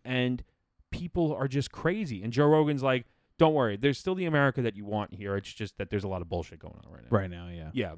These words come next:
Speaker 1: but, you know, <sighs> so this whole thing with covid vaccinations, like I said, my issue is that it's something that they don't know what's going on yet, and they're forcing it on you.
Speaker 2: Yeah.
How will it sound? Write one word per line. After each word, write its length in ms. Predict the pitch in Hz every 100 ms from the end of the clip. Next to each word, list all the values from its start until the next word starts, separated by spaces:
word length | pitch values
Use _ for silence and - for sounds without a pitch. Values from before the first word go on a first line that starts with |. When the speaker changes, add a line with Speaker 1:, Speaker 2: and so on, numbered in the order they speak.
| -
Speaker 1:
but, 220 | 139 135 _
you 120 | 175
know, 300 | 156 135 127 - - - -
<sighs> 380 | - _ _ _
so 160 | -
this 140 | 180 -
whole 100 | 233
thing 160 | 262
with 120 | 226 -
covid 440 | 127 117 113 107 - _ _ _ -
vaccinations, 600 | 113 - 107 101 104 101
like 140 | 123
I 40 | 127
said, 160 | 110
my 180 | 98 160
issue 420 | 160 135 - 110
is 180 | 104 101
that 280 | 101 101 - _ _ _ _
it's 320 | 135 123 - - -
something 480 | - 151 160 180 175
that 140 | 135
they 80 | 110
don't 340 | 104 107 143
know 380 | 156 156 156 135 101
what's 340 | 98 120 -
going 280 | 160 170 147
on 240 | 110 107
yet, 220 | 107 107 - 110
and 160 | 107
they're 80 | 104 - -
forcing 400 | 135 123 - 90
it 80 | 85
on 140 | 78
you. 120 | 76 78 _ _
Speaker 2:
Yeah. 260 | 135 135